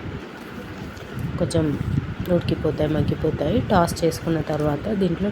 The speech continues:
టమాటోస్ వేసుకోవాలి. టమాటోస్ ఎక్కువగానే పడతాయండి. టమాటోస్ ఎక్కువ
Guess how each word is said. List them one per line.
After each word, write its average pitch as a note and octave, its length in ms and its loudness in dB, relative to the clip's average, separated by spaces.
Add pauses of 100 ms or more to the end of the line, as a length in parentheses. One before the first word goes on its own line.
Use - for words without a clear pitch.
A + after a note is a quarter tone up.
టమాటోస్ D#3+ 480 2
వేసుకోవాలి. D#3 500 0 (160)
టమాటోస్ F3 600 4
ఎక్కువగానే E3 540 2 (100)
పడతాయండి. E3 580 6 (580)
టమాటోస్ F#3 560 6
ఎక్కువ E3 200 0